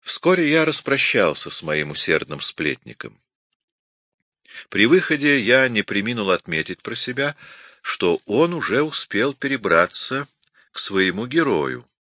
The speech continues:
Видимо, не терпелось поскорее доложить ему обо мне, как он докладывал мне о нём.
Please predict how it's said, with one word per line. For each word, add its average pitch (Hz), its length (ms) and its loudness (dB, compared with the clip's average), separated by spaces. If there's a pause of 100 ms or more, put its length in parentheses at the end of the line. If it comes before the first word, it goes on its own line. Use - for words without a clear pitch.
(880)
Видимо, 117 460 2
не 110 140 2
терпелось 113 580 2
поскорее 113 580 2
доложить 117 640 2
ему 117 300 -6
обо 120 300 -2
мне, 76 440 -2 (680)
как 78 260 -2
он 78 160 -6
докладывал 71 680 -2
мне 73 500 -6 (580)
о 98 100 -2
нём. 65 360 -12